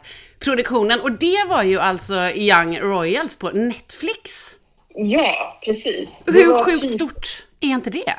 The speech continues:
Speaker 2: Nej, men alltså, det var helt sinnessjukt. Det var helt sinnessjukt och så kul att få, liksom, rollen. För vi,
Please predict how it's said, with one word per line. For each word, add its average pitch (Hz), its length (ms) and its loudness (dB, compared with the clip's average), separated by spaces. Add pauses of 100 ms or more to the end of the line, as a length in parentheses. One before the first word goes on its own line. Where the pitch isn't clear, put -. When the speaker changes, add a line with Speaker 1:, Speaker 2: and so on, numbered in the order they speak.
Speaker 2:
Nej, 240 200 2
men 220 140 2
alltså, - 280 -2
det 208 140 2
var 202 320 2
helt 208 280 2
sinnessjukt. 175 720 -2
Det 190 140 0
var 196 100 4
helt 185 200 0
sinnessjukt 170 540 -6
och 185 160 -8
så - 220 -6
kul 220 460 2
att 185 140 0
få, 196 220 2
liksom, - 420 -2 (260)
rollen. 208 380 2
För 175 100 -4
vi, 185 280 -2